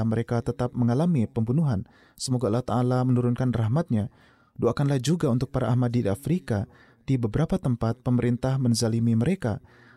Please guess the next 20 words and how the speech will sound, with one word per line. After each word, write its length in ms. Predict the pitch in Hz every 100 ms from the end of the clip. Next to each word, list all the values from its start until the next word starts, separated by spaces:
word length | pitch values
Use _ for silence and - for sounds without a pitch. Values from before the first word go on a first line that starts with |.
| -
Dan 240 | 127 123
di 80 | 120
tempat 400 | 117 123 127 -
lain, 480 | 151 165 104 85 - -
kelompok-kelompok 800 | 131 127 135 - 127 123 120 -
teroris 480 | - 131 180 151 123
melakukan 400 | 113 - 120 120
serangan. 400 | 117 170 127 107 - - - -
Dan 160 | 120
terkadang 480 | 123 123 131 135 135
para 160 | 123 113
Ahmadi 320 | 131 127 120
juga 320 | 127 135 131
menjadi 320 | 127 117 113
korban. 400 | - 156 139 107
Semoga 320 | 110 123 123
Allah 160 | 117 120
Ta'ala 260 | 113 123 127
menegakkan 480 | 117 107 117 - 131
kedamaian 640 | 131 120 120 185 160 101